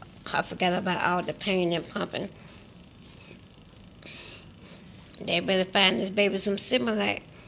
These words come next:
<laughs> Mommy trying to pump for the baby. I am. I promise. I promise, M J. But pumping hurts, baby. That pumping hurt, Mommy. But I promise I'll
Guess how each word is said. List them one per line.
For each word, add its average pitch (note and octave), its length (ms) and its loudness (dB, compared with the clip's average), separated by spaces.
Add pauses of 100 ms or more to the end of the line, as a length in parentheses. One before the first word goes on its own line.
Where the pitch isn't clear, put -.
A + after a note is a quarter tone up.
(240)
<laughs> D4 1900 6
Mommy E3+ 360 4
trying - 260 2
to - 80 -2
pump - 300 0
for F3+ 80 -2
the F#3 120 -4
baby. D#3+ 560 -4 (640)
I F#3+ 140 2
am. D#3+ 440 2
I C3 120 -4
promise. E3 480 2 (160)
I - 140 -2
promise, D4+ 540 2
M C4+ 240 6
J. C#4 320 -4 (840)
But A3 220 2
pumping D#4 400 2
hurts, F4 400 4
baby. D4 640 2 (880)
That F4+ 300 -2
pumping D4 400 0
hurt, G#4+ 320 6
Mommy. B3 500 2 (1800)
But A3 180 0
I - 100 2
promise - 400 0
I'll - 180 4